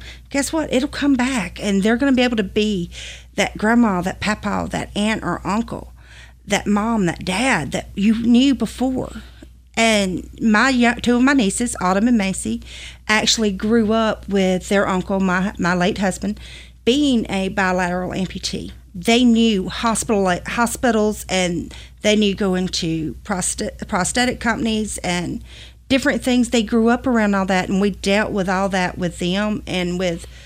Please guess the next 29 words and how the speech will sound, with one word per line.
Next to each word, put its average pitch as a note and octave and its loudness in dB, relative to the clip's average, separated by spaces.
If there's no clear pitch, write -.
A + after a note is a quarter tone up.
my F#3+ 2
husband E3 -4
because, F#3+ -6
you C4 -2
know, - -6
there A#3+ 4
was A#3+ 2
that B3 2
little A#3 2
bit A#3+ 4
of B3 0
a B3+ -6
fear D4 0
that G#3+ -2
for G#3+ -2
the G3+ 2
first F#3+ -2
time, E3+ -6
you - 0
know, - -6
you, A3+ 0
you C#4 4
do E4 4
have D#4+ 0
that B3+ -2
little G3 2
bit E3 0
of E3 -2
fear. - -4